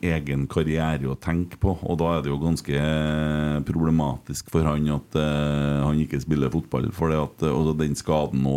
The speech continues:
eh, trekker jo, det blir, han blir ikke noe dyrere nå. Så det er jo uheldig for, eh, for Ole, og så det spiller jo ikke så stor rolle for Rosenborg,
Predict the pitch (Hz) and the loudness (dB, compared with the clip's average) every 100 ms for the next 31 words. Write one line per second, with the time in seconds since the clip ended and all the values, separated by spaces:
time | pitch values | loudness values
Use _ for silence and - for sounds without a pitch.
0 | 78 78 69 87 85 - 67 71 85 82 | 2 0 0 -2 -2 -2 0 2 2 2
1 | 90 85 104 104 - 120 135 120 131 151 | 2 2 2 0 2 4 6 6 4 4
2 | 95 - - _ _ _ _ _ _ - | 0 -4 -20 _ _ _ _ _ _ -2
3 | 110 110 107 104 101 101 98 92 95 104 | 2 4 4 2 2 2 2 2 2 2
4 | 90 82 98 82 71 73 87 87 85 85 | 4 4 4 4 2 2 2 4 4 4
5 | 87 85 85 85 82 82 82 80 80 71 | 4 4 2 2 2 2 2 2 0 0
6 | 90 87 87 73 90 85 92 92 87 87 | 2 4 4 2 0 0 0 2 2 2
7 | 85 85 82 67 87 85 73 69 87 - | 2 2 2 2 2 2 0 0 0 2
8 | 98 85 69 78 90 87 85 80 71 82 | 2 2 0 -2 2 4 4 2 2 2
9 | 78 69 78 92 | 2 0 0 2